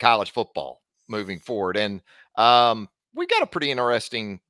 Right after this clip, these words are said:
thought here from Les Paul Jeff, Tim, who says, "I think a G M role will be adopted and used by many other universities in the future. Wonderful, innovative idea." Of course, this is in relation to Courtney Morgan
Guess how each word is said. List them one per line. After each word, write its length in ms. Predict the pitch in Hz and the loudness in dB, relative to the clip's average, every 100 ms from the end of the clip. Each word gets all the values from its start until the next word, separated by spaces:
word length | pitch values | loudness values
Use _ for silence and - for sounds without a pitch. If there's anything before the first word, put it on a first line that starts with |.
| _ _ | _ _
thought 220 | 113 113 | 0 0
here 180 | 98 117 | 0 -6
from 180 | - 98 | -8 -8
Les 320 | 98 107 123 | 0 2 2
Paul 300 | - 120 110 | -2 0 0
Jeff, 420 | 90 - 110 104 - | 0 -2 0 0 -2
Tim, 320 | 101 98 98 | -6 -6 -6
who 120 | 101 | -8
says, 300 | 98 110 101 | -6 -4 0
"I 120 | 120 | 0
think 260 | 175 185 165 | 0 -2 -2
a 80 | 131 | -4
G 280 | 95 135 131 | -4 -4 -2
M 160 | 139 | 0
role 240 | 113 113 110 | 0 0 0
will 140 | 110 | -4
be 160 | 104 104 | -2 -4
adopted 520 | 87 107 117 - 104 | 2 4 4 0 -6
and 140 | 101 | -6
used 240 | 107 110 - | -8 -8 -2
by 120 | 101 | -2
many 280 | 107 110 113 | -2 -4 -2
other 180 | 113 | -2
universities 680 | 104 107 98 104 - 101 95 | -4 -4 -4 -4 -6 -10 -8
in 80 | 95 | -10
the 100 | 82 | -10
future. 480 | 131 139 - 127 123 _ _ _ - | -8 -8 -4 -4 -6 _ _ _ -6
Wonderful, 640 | 104 151 165 - 139 127 | 0 2 2 0 0 0
innovative 600 | 127 123 113 117 113 107 | 0 0 2 2 2 -2
idea." 480 | - 98 92 113 113 | 0 0 0 -2 0
Of 80 | 107 | 0
course, 240 | - 104 | -4 -6
this 180 | 123 113 | -6 -10
is 120 | 110 | -8
in 120 | 104 98 | -6 -2
relation 460 | 101 101 101 98 | 0 0 -2 -8
to 80 | 95 | -12
Courtney 340 | - 117 98 | -8 -10 -8
Morgan 680 | 95 101 117 113 95 92 87 | -6 -2 0 0 -2 -6 -10